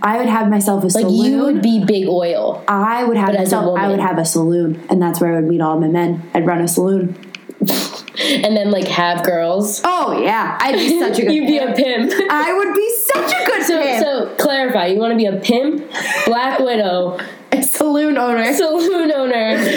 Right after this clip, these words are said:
Speaker 2: Okay.
Speaker 1: I wanna, where, if you had to be any decade's criminal, any decade.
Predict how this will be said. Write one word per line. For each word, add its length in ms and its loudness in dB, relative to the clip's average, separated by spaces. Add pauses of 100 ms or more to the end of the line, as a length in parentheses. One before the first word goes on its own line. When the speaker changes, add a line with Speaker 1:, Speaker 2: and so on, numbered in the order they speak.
(680)
Speaker 2:
Okay. 500 -2
Speaker 1:
I 1080 0
wanna, 240 0
where, 240 0
if 120 0
you 180 2
had 300 0
to 80 2
be 260 0
any 440 0
decade's 680 0
criminal, 680 0
any 280 0
decade. 420 -2